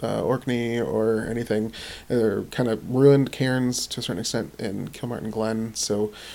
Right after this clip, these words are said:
you know, generally you have this long chambered cairn, and then it winds up getting covered in earth and more stone, so you can't see light in there, and these cairns are kinda uncovered a bit, so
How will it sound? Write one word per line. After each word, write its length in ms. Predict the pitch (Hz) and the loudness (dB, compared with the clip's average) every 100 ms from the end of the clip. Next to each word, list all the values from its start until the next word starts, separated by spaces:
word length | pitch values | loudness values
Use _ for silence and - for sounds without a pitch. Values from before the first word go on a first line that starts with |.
| - - | -16 -14
you 80 | - | -10
know, 60 | 110 | -2
generally 260 | 139 117 | 0 2
you 60 | 110 | 2
have 100 | 113 | 0
this 140 | 107 | -2
long 280 | 113 110 107 | 0 2 0
chambered 340 | 107 113 104 - | -2 -2 -2 0
cairn, 240 | 120 113 | 0 0
and 100 | 110 | 0
then 80 | 104 | -2
it 80 | - | -4
winds 220 | 110 110 | -4 -4
up 60 | |
getting 180 | 107 107 | -6 -6
covered 300 | - 110 110 | -4 -4 -2
in 140 | 110 107 | -6 -2
earth 300 | 110 110 - | 0 0 -2
and 100 | 107 | -4
more 160 | 98 | -4
stone, 460 | - - 117 110 107 | -4 -2 0 0 -2
so 160 | - 98 | -2 -4
you 140 | 104 | -4
can't 260 | - - - | -2 -2 -2
see 120 | 101 | -2
light 240 | 104 110 | 0 0
in 80 | 110 | 0
there, 280 | 113 117 107 | 0 2 0
and 180 | 80 110 | -2 -4
these 220 | 110 - | -4 -4
cairns 360 | - 95 104 | -4 -4 -4
are 220 | - 110 117 - - | -6 -8 -10 -18 -14
kinda 280 | - 165 | -10 -8
uncovered 440 | 104 101 - 87 98 | -8 -8 -6 -6 -6
a 40 | |
bit, 260 | 107 113 - | -6 -6 -6
so 320 | - 104 | -6 -4